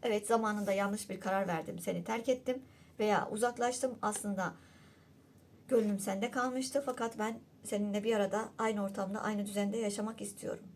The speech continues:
dedi. Yani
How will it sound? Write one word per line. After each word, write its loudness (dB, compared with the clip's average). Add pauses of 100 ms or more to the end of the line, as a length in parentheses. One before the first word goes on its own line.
(400)
dedi. 0 (2000)
Yani -4